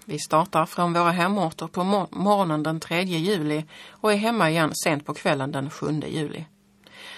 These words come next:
Resan kostar tre tusen niohundranittiofem kronor och enkelrumstillägget är tusen kronor.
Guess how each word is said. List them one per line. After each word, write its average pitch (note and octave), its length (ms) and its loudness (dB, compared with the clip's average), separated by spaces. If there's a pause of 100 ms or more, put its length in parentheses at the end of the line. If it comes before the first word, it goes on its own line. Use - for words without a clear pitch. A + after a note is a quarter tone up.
Resan D#3+ 360 2
kostar F3 340 2
tre G3+ 220 2
tusen E3+ 500 0
niohundranittiofem D#3 880 0
kronor D#3+ 420 -2 (160)
och - 320 0
enkelrumstillägget D3+ 1040 -2
är C#3 100 -6
tusen - 420 -8
kronor. - 380 -8